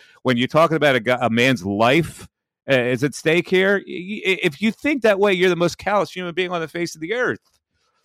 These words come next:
So that's why I say there can be nobody that can complain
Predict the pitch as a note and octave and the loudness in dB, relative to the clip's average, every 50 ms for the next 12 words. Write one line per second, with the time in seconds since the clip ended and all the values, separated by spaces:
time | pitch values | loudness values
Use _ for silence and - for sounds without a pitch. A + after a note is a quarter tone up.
0 | _ - - _ _ - G#3+ G3 G3 G#3+ A3+ - - G#3+ F#3+ F#3 - - F#3 E3+ | _ -20 -20 _ _ 2 4 4 6 6 4 4 4 4 4 4 2 0 0 0
1 | E3 D#3+ F#3 F3 - - F#3+ E3 D#3+ E3+ D#3+ E3 F3+ F#3+ G#3+ B3 B3 A3+ F#3+ G#3+ | 0 -2 -4 -4 -4 -8 -8 -8 -8 -8 -8 -6 -2 2 6 6 6 6 6 6
2 | F#3+ F3+ F3 E3 D3+ - - C3+ A#2+ B2+ C#3 - - - - D#3 D3+ D3+ C3+ A#2 | 6 6 4 2 0 0 -6 -8 -4 -4 -4 -4 -2 0 0 2 2 4 2 2
3 | G#2 G2+ F#2+ | 0 -2 -4